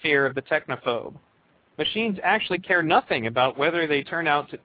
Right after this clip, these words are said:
turn out five thousand cars a month or five hundred. They merely function as they are designed to. They make no complaints as they toil in the hot sun, harvesting crops and planting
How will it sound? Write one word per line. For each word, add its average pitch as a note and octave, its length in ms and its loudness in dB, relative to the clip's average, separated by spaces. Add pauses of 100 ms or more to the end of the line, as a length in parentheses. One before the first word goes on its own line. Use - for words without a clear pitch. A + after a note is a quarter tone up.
(120)
turn E3+ 160 0
out C#3+ 260 -2
five D3+ 280 2
thousand D3 360 0
cars B2+ 320 0
a C#3 40 -6
month A2+ 260 -6
or A#2+ 160 -4
five A2 180 0
hundred. C3 440 -2 (480)
They A#2 100 0
merely F#3+ 400 0
function E3 400 -2
as C3+ 160 -2
they A#2+ 140 -2
are B2+ 80 -2
designed C3 520 0
to. G#2+ 240 -10 (540)
They B2+ 80 2
make B2+ 260 -2
no D3+ 200 0
complaints E3+ 560 -4
as - 100 -16
they B2+ 80 0
toil D3+ 380 0
in D#3 80 -4
the C#3 80 2
hot D#3+ 320 0
sun, A#2 240 0
harvesting D#3+ 520 0
crops C#3 420 2
and A#2 180 -8
planting C#3 400 -4